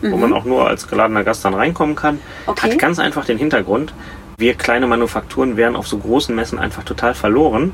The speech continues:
Speaker 2: Mhm.
Speaker 1: Man steht dann da, muss sich dann zwischen neben so Industrieunternehmen und allem Möglichen dann beweisen und vergleichen und was auch immer. Aber es funktioniert gar nicht, weil wir
Speaker 2: Mhm.
Speaker 1: ganz andere Unternehmen sind.
Speaker 2: Mhm.
Speaker 1: Und da braucht man einen eigenen Bereich,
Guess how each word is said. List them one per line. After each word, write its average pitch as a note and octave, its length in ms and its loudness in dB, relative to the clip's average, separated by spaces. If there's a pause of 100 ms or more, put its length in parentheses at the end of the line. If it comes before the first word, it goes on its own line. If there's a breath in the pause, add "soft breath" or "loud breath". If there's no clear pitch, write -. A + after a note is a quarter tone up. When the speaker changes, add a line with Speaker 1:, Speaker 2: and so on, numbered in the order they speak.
(100)
Speaker 2:
Mhm. D#3+ 340 0 (120)
Speaker 1:
Man G2+ 120 0
steht D#3 300 0
dann D#3+ 140 2
da, F3 240 4 (140)
muss B2 200 2
sich C3 140 -2
dann A2 220 0
zwischen - 400 0
neben A#2+ 240 2
so A2+ 140 4
Industrieunternehmen B2+ 1000 0
und A2+ 80 -6
allem B2 180 0
Möglichen A#2+ 380 0
dann G#2+ 220 0 (580)
beweisen A#2+ 560 2
und G#2+ 240 -6 (100)
vergleichen A#2 540 0
und G#2 80 -2
was G#2+ 160 -2
auch - 100 -4
immer. A2 200 -2 (380 loud breath)
Aber A2 120 -2
es G2+ 80 -2
funktioniert C#3+ 400 0
gar G2+ 180 0
nicht, - 200 -10 (120)
weil G#2+ 120 2
wir A2+ 80 6
Speaker 2:
Mhm. - 40 4
Speaker 1:
ganz A#2 160 0
andere A2 460 0 (180)
Unternehmen B2+ 440 2
sind. F#2+ 260 0 (160)
Speaker 2:
Mhm. F#3 280 -2 (340)
Speaker 1:
Und G#2+ 480 0
da G2+ 200 0
braucht A#2 160 0
man C3+ 160 2
einen - 100 0
eigenen D3 340 4
Bereich, C3 500 0